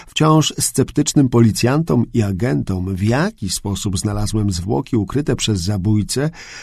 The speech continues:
przeanalizowałem D N A Wicka.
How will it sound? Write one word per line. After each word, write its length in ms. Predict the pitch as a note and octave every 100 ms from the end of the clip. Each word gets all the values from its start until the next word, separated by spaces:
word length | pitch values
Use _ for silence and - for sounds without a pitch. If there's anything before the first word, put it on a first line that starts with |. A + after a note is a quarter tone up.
| - -
przeanalizowałem 1120 | - F#3+ G3+ F#3+ D#3+ C#3 G#2+ G2 B2 D3 D3+
D 320 | G#2+ A#2 B2
N 140 | C#3 A#2+
A 220 | G2 G#2+
Wicka. 560 | A#2+ G#2 - E2 C2